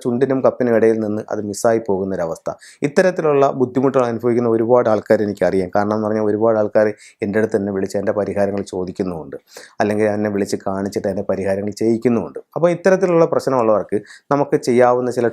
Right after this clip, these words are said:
ടൂളുകളാണ് ഇന്ന് ഞാൻ നിങ്ങളുമായിട്ട് പരിചയപ്പെടുത്തുന്നത്. അപ്പോൾ നമ്മുടെ ആദ്യമായിട്ട് പറയേണ്ടതെന്ന് പറഞ്ഞാൽ, നമ്മൾ എന്ത് കാര്യത്തിനും നമ്മുടെ പുറകിലൊരു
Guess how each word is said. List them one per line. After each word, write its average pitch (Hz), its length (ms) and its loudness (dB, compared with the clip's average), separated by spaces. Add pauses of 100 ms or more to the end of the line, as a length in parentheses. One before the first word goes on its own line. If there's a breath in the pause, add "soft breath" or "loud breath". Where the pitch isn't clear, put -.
ടൂളുകളാണ് 117 560 2 (140)
ഇന്ന് 110 160 0
ഞാൻ 104 160 -2
നിങ്ങളുമായിട്ട് 98 420 -2 (100)
പരിചയപ്പെടുത്തുന്നത്. 87 640 -4 (440 loud breath)
അപ്പോൾ 160 120 2 (140)
നമ്മുടെ 170 260 -2 (220)
ആദ്യമായിട്ട് 170 500 -2
പറയേണ്ടതെന്ന് 123 320 0
പറഞ്ഞാൽ, 117 240 0 (160)
നമ്മൾ 165 180 0 (160)
എന്ത് 180 260 0 (160)
കാര്യത്തിനും 113 500 0 (140)
നമ്മുടെ 117 260 2 (100)
പുറകിലൊരു 113 540 0